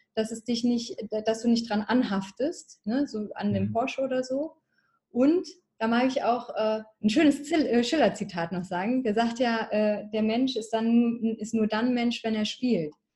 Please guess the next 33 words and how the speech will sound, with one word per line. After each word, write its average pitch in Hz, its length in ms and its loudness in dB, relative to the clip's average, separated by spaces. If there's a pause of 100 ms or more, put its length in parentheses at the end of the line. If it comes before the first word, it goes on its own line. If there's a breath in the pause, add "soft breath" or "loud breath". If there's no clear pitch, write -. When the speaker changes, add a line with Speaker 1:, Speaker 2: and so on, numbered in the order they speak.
(500)
Speaker 1:
Und 202 100 0
das 226 160 4
ist 240 140 0
auch 226 140 2
so, 247 200 0
gerade 247 300 -2
bei 233 140 2
Geld 233 380 4
und 196 180 0
Fülle 247 480 2
und 202 380 -2
Reichtum 240 500 0
und 214 160 -2
so, 220 100 -4
ist 214 140 -6
es 214 100 -16
so 247 220 0
wichtig, 262 420 -2
dir 233 140 2
das 220 200 -2
auch 202 180 -6
vor - 200 -8
Augen 214 220 -2
zu 208 140 -6
halten, 208 400 -6 (160)
spiele. 214 680 -2
Und 208 100 -8
solange 226 300 0
du 226 60 -4
spielst, 302 540 -2
ist - 260 -20
alles 226 340 -4
cool 190 200 -6